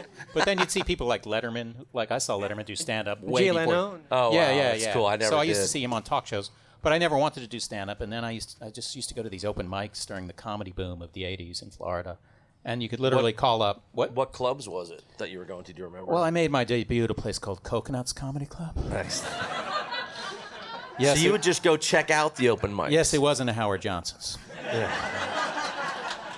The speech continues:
Speaker 2: Was
Speaker 3: So
Speaker 2: it?
Speaker 3: you
Speaker 1: It was a Howard Johnson's hotel, yes.
Speaker 3: S-
Speaker 1: I know that makes the story less interesting,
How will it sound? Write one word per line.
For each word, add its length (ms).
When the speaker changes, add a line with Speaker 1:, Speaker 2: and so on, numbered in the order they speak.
Speaker 2:
Was 140
Speaker 3:
So 40
Speaker 2:
it? 80
Speaker 3:
you 100
Speaker 1:
It 40
was 100
a 80
Howard 200
Johnson's 340
hotel, 420
yes. 380
Speaker 3:
S- 180
Speaker 1:
I 100
know 140
that 100
makes 220
the 60
story 300
less 240
interesting, 400